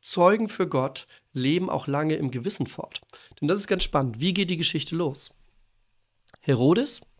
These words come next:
denkt über Jesus nach und vieles von dem, was er dann, was er dann über Johannes später sagt, ne, ist Elia et cetera pp., das wird auch über Jesus gesagt. Aber er kommt zum Schluss, haben wir vorhin gehört,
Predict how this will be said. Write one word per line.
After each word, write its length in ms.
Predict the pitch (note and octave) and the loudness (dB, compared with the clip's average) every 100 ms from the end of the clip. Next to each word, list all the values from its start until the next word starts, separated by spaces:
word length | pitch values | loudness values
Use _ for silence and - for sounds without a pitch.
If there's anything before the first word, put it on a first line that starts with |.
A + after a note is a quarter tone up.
| - | 0
denkt 180 | C3+ | 2
über 120 | C3+ B2 | 2 0
Jesus 420 | A#2 F#3 G#3+ - | 2 0 0 2
nach 340 | A3 D4+ - _ _ - _ _ | 2 0 -6 _ _ -20 _ _
und 220 | D#3+ D#3+ D#3 - | 4 4 0 -16
vieles 260 | - F#3+ A3 | -4 0 2
von 140 | E3+ | 4
dem, 180 | D3+ D#3 | 4 6
was 120 | C#3+ | 4
er 80 | C3+ | 2
dann, 340 | C3 C3 B2+ B2+ | 2 2 0 -2
was 160 | B2 | -2
er 80 | C3 | -2
dann 220 | B2+ C3 | 0 -2
über 120 | C#3 | 0
Johannes 300 | B2 B2 A#3+ | 0 0 0
später 260 | G#3+ C3+ B2 | -2 -4 -4
sagt, 180 | A2 - | -6 -2
ne, 200 | D#3 D3+ | 0 2
ist 200 | C#3 - | 0 -4
Elia 460 | B2+ E3 E3 D3 | -4 0 2 2
et 120 | - C3+ | -2 -6
cetera 280 | C#3 C3+ | -4 -2
pp., 300 | C3 B2 D#3+ | -4 -2 -2
das 140 | E3 A#2 | 0 -2
wird 100 | D#3 | -4
auch 80 | C3 | 0
über 100 | C3+ | 0
Jesus 340 | D#3+ G3 D#3 | 2 0 -4
gesagt. 400 | - A#2 E3 - _ - - - | -6 -8 -8 -12 _ -20 -12 0
Aber 240 | D3 F#3+ | 2 2
er 120 | G3 | 0
kommt 560 | - A3+ G#3 A#3 - - _ _ _ _ _ _ - | 0 2 2 0 -6 -10 _ _ _ _ _ _ -10
zum 180 | - | -6
Schluss, 520 | A#2+ - A#3 - - - | -4 2 4 4 0 -4
haben 120 | A#2+ | -4
wir 80 | A2+ | -4
vorhin 220 | - A#2+ | -4 -2
gehört, 340 | A#2 D3 B3+ | 0 -2 -4